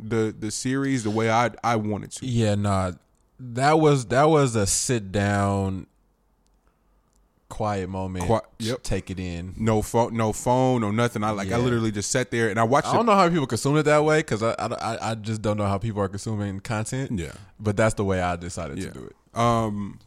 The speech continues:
Speaker 1: all right, bet. So since we both did that, you go and tell me what, how you feel.
Speaker 2: Shout out to Kevin Hart, bro.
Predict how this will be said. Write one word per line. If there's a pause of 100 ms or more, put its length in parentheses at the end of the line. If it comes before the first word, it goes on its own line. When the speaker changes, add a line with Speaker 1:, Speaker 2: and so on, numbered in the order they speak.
(180)
Speaker 1:
all
right,
bet.
So
since
we
both
did
that,
you
go (960)
and
tell
me
what,
how
you
feel. (2500)
Speaker 2:
Shout
out
to
Kevin
Hart,
bro.